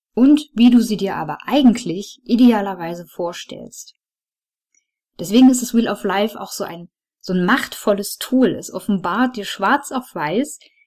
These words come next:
wie es um deine Lebensbereiche gerade steht.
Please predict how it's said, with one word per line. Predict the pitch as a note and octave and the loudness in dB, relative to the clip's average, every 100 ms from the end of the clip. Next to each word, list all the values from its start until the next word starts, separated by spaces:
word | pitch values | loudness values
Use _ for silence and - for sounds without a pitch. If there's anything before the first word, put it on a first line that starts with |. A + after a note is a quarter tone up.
| _ | _
wie | G#3+ C#4 | 4 4
es | C#4+ | 4
um | A3+ | 0
deine | G#3+ G#3 G3+ | 2 0 2
Lebensbereiche | G3+ A#3 A#3 - F3 F3+ - | 4 4 2 -2 -6 -8 -10
gerade | - E3+ D#3+ D#3+ | -16 -16 -14 -12
steht. | - C3+ A#2+ | -12 -12 -14